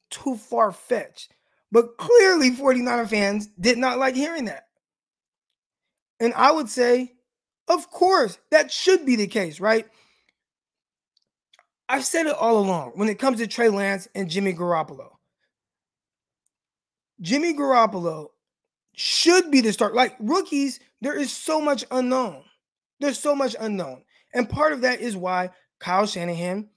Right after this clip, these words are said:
has started Jimmy Garoppolo the entire time. The last show that we took, you know, that we were on here, we talked about how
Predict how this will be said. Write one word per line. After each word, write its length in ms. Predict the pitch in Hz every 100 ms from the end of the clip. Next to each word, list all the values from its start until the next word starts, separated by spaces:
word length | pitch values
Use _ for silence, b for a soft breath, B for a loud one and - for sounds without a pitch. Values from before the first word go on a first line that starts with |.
| -
has 180 | 240 240
started 320 | 160 190 196
Jimmy 220 | 165 208
Garoppolo 480 | 196 180 180 190 196
the 80 | 208
entire 400 | 202 220 214 208
time. 340 | 277 233 160 _ _ -
The 80 | 202
last 300 | 220 220 214
show 180 | 226 214
that 160 | 202
we 100 | 196
took, 180 | 202 208
you 120 | 196 190
know, 140 | 180
that 220 | 175 180
we 80 | 190
were 100 | 185
on 140 | 185
here, 100 | 196
we 120 | 180 185
talked 260 | 190 180
about 240 | 175 170 165
how 240 | 175 165